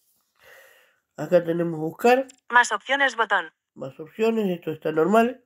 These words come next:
Speaker 2: Cámara.
Speaker 1: Cámara.
Speaker 2: Chats uno seleccionado.
Speaker 1: Chats.
Speaker 2: Estados. Llamadas. Nuevo chat, botón.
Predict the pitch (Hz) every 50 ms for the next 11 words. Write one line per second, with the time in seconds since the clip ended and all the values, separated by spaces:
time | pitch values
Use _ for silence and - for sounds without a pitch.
0 | _ _ _ - 254 240 220 196 175 156 - - _ _ _ _ _ _ _ _
1 | _ _ _ _ - 151 160 170 170 190 220 220 - _ _ _ _ - 240 226
2 | - - 262 269 269 254 254 240 233 - - 214 202 190 180 165 165 156 - _
3 | _ _ _ _ - - 175 175 196 - - _ _ _ _ _ _ _ _ -
4 | 240 - - 233 226 190 170 - - - _ _ _ _ _ _ _ _ _ _
5 | _ _ _ 233 233 220 208 220 233 214 180 - - - - _ _ _ _ _
6 | _ _ _ _ _ _ _ _ _ - 240 254 240 220 202 - - 262 262 -
7 | 247 220 220 202 175 160